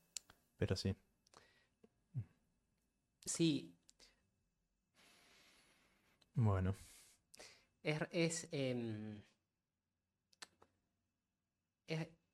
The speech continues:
Speaker 2: es al menos raro, ¿no?
Speaker 1: <laughs> ¿Cómo? Sí.
Speaker 2: Es al
Speaker 1: Me
Speaker 2: menos
Speaker 1: gusta, a,
Speaker 2: raro.
Speaker 1: a mí me gusta, o sea, es algo que es muy cliché lo que voy a decir, o
Speaker 2: Sí.
Speaker 1: no sé si muy cliché o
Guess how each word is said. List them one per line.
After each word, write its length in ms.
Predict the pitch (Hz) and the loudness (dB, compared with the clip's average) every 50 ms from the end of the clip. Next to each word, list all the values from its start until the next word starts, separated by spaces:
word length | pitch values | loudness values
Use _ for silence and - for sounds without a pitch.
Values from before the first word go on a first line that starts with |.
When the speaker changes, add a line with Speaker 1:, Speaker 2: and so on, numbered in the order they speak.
| _ _ _ _ _ _ _ _ _ _ - | _ _ _ _ _ _ _ _ _ _ -6
Speaker 2:
es 160 | 175 170 170 | -2 0 2
al 120 | 160 156 | 2 4
menos 300 | 156 160 160 160 143 120 - | 4 4 2 2 0 -2 -2
raro, 360 | 135 131 123 113 107 113 117 117 | -2 0 0 -2 -4 -6 -10 -14
¿no? 160 | 127 143 - _ _ _ - - | -16 -18 -20 _ _ _ 2 6
Speaker 1:
<laughs> 480 | - 139 143 139 135 147 151 139 131 - | 10 10 12 12 12 12 12 12 12 12
¿Cómo? 280 | - 127 127 160 170 156 | 10 10 12 10 8 6
Sí. 260 | - - 135 120 110 131 | 8 10 12 12 12 10
Speaker 2:
Es 140 | 160 - | 10 8
al 80 | 156 147 151 | 8 10 12
Speaker 1:
Me 120 | 165 127 | 12 12
Speaker 2:
menos 100 | 143 151 | 12 12
Speaker 1:
gusta, 140 | 151 135 - | 12 12 12
a, 200 | 143 139 127 117 113 | 12 12 12 12 10
Speaker 2:
raro. 100 | - 120 | 10 10
Speaker 1:
a 40 | 117 | 10
mí 80 | 131 | 12
me 120 | 139 135 127 | 12 12 12
gusta, 440 | 135 135 - - 135 120 110 98 | 12 10 10 10 10 12 12 10
o 40 | 92 | 10
sea, 160 | - - 113 117 | 12 12 12 12
es 120 | 123 - | 12 12
algo 300 | 127 123 131 127 117 110 | 12 12 12 12 12 10
que 200 | - 101 101 101 | 8 6 2 4
es 180 | 104 - - - - - - | 2 0 -4 -8 -12 -10 -4
muy 160 | 113 110 107 | -2 -2 -2
cliché 380 | 107 - 107 104 101 - - 131 | 0 0 2 2 2 4 4 4
lo 100 | 131 110 | 6 6
que 60 | 110 | 6
voy 80 | 104 104 | 6 4
a 60 | 104 | 4
decir, 140 | - - - | 2 0 2
o 140 | - 117 113 | 6 8 10
Speaker 2:
Sí. 120 | 113 123 120 | 10 10 8
Speaker 1:
no 120 | 143 143 | 8 8
sé 60 | 156 | 8
si 60 | 160 | 10
muy 120 | 143 139 135 | 10 8 8
cliché 420 | - 120 117 - - 139 139 135 | 6 4 4 8 10 10 12 12
o 60 | 120 | 12